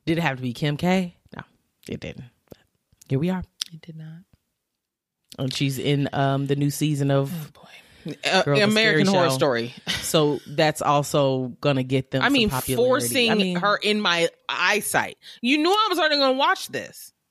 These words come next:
Speaker 1: She's the equivalent of Krishan Rock and Blueface. <laughs> Anything you know about him is forced.
Speaker 2: It is forced. And Kevin
Speaker 1: Against
Speaker 2: Gates.
Speaker 1: your will. And who?
Speaker 2: Kevin Gates.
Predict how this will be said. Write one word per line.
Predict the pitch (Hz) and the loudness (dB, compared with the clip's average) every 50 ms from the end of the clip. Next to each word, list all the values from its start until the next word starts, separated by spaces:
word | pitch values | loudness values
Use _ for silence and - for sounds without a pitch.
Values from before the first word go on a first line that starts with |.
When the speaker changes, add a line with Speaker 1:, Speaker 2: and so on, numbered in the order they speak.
| _ _ - | _ _ -14
Speaker 1:
She's | - - - 214 214 190 170 | -8 -2 0 0 0 2 2
the | 175 185 151 | 2 2 2
equivalent | 135 139 - 170 160 139 135 127 131 123 113 - | 2 0 2 2 2 2 2 0 -2 -2 -2 -2
of | - 123 123 123 117 | 0 0 0 0 -2
Krishan | - - - - - 156 143 139 127 | -4 -6 -4 0 2 2 2 2 0
Rock | 123 123 117 107 - - - - - _ - - - - - - - - _ - | 0 0 -2 -2 -4 -6 -12 -20 -20 _ -20 -20 -20 -20 -20 -20 -20 -18 _ -4
and | 135 143 135 131 120 120 120 120 - | 0 0 0 0 0 -2 -2 -4 -2
Blueface. | - 180 208 - - - - - - - - - - - - - _ _ - - - _ | 0 0 0 2 0 -2 -4 -6 -12 -12 -12 -10 -10 -12 -12 -14 _ _ -20 -20 -20 _
<laughs> | _ _ _ - _ _ _ _ - | _ _ _ -20 _ _ _ _ -2
Anything | 175 170 175 175 202 185 | 2 2 4 4 4 4
you | 175 165 | 4 4
know | 165 160 160 | 4 4 4
about | 151 147 139 135 135 | 4 4 2 2 2
him | 139 139 | 0 -2
is | 135 131 127 - - | -2 -4 -6 -8 -6
forced. | - 135 113 - - - - - - _ _ - | -6 -6 -6 -6 -8 -16 -18 -20 -20 _ _ -12
Speaker 2:
It | - - | -12 -10
is | - - - - | -10 -12 -14 -18
forced. | - _ - - - - _ - - - - - | -20 _ -20 -20 -20 -20 _ -20 -20 -20 -12 -4
And | - 240 247 247 240 240 | 0 2 2 2 0 2
Kevin | - 233 220 220 202 - | 2 0 2 2 4 4
Speaker 1:
Against | 165 - 170 - | 4 4 4 2
Speaker 2:
Gates. | - - | 2 0
Speaker 1:
your | 165 151 143 | 2 2 4
will. | 143 127 110 107 131 120 _ _ _ _ _ _ _ _ _ _ _ _ _ _ _ _ _ _ _ _ _ _ _ _ _ _ _ _ _ _ _ _ _ - | 4 2 0 0 -6 -10 _ _ _ _ _ _ _ _ _ _ _ _ _ _ _ _ _ _ _ _ _ _ _ _ _ _ _ _ _ _ _ _ _ -4
And | - 156 165 | -2 0 2
who? | 175 190 214 202 - _ _ _ _ - | 2 0 0 -2 -6 _ _ _ _ -4
Speaker 2:
Kevin | - 214 208 196 175 165 | 0 0 2 2 2 2
Gates. | 165 156 143 113 - - - - - - | 4 2 2 0 -4 -8 -10 -10 -10 -10